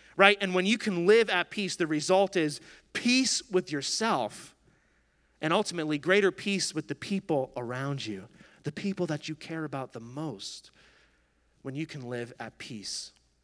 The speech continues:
and you're not living in envy. In fact, the Apostle Paul knew this to be true as well. Paul, he was a great church planter. During the early church, he wrote over half of the New Testament that we have in our Bibles.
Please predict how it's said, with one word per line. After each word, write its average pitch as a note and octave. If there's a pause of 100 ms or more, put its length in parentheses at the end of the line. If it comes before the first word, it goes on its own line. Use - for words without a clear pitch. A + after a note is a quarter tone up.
(460)
and A#2+
you're A#2+
not A#2+ (160)
living A#2+
in A2+
envy. A2 (880)
In D#3+
fact, F3+
the F3
Apostle F3
Paul G3+
knew D#3+
this D#3
to D#3+
be D3+
true D#3+
as C#3+
well. D3 (580)
Paul, F#3
he G3
was F3
a C#3+ (320)
great F#3+
church G#3
planter. F#3
During F3+
the G3+
early F3+
church, F3+
he E3
wrote F3
over E3+
half E3+
of E3+
the D#3
New E3
Testament D#3+
that D3
we C3
have D3
in D#3+
our D#3+
Bibles. C#3